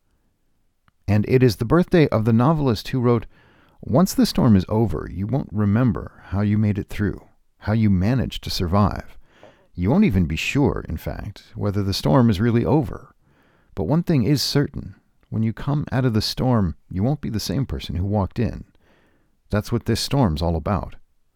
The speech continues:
Japanese writer and clear-eyed chronicler of the human mind, Haruki Murakami was born on this day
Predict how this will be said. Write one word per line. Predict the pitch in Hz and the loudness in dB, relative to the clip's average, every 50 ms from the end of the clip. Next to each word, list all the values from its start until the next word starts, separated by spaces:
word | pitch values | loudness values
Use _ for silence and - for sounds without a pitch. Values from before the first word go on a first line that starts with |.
| _ _ _ _ _ _ _ _ | _ _ _ _ _ _ _ _
Japanese | - - 104 95 - 107 104 95 87 80 | -6 -4 -2 -2 0 0 0 0 0 0
writer | 95 104 107 110 120 120 - - | 0 0 2 2 0 0 -2 -2
and | 82 82 92 | -4 -4 -4
clear-eyed | - - - 139 127 117 117 113 104 - | -4 -2 2 4 4 6 6 6 4 2
chronicler | - - 123 127 117 104 95 - - - 64 | 0 2 4 6 6 6 4 2 -4 -8 -8
of | 64 - - | -10 -10 -10
the | 87 | -4
human | - 117 110 98 87 | -2 2 2 4 4
mind, | 87 98 101 98 87 76 73 - - - - - - - _ _ - - | 2 2 2 2 0 -2 -4 -8 -12 -20 -20 -20 -20 -20 _ _ -8 -4
Haruki | 120 131 160 180 - 233 202 | 0 0 0 2 2 2 2
Murakami | 160 143 135 131 - - - 220 208 87 73 - - | 4 4 4 2 2 0 2 4 4 4 4 2 -4
was | - 92 92 92 | -8 -8 -8 -4
born | 95 107 120 117 95 | 2 4 4 6 4
on | 69 53 50 | 4 0 -4
this | - - - - | -8 -12 -12 -12
day | - - - - | -12 -14 -14 -14